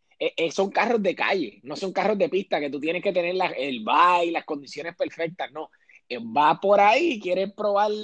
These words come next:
eh, un, o sea, con otro carro y ¡pum! Y si está la carretera un poco mojada, si te tocó el carril con un poco de más gravilla, pues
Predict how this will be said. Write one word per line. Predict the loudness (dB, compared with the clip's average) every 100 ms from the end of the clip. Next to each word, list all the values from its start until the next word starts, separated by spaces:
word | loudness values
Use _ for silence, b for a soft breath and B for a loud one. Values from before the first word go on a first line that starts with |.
| -10 -10 -8
eh, | -6 -8
un, | -10 -10 -10 0
o |
sea, | 2 4 2
con | 0 -2
otro | -4 -2
carro | 2 2 2 -2 -4
y | -4 -6
¡pum! | -2 2 2 0
Y | -4
si | -10 -12
está | -10 -8 -8
la | -8
carretera | -10 -10 -12
un | -12
poco | -10 -8 -8
mojada, | -2 0 0
si | -2
te | -6
tocó | -6 -4
el | -2
carril | 0 2 0 -2
con | -4 -6
un | -6
poco | -4 -2
de | -2
más | -2 -2
gravilla, | -2 0 0 2 2 2
pues | -2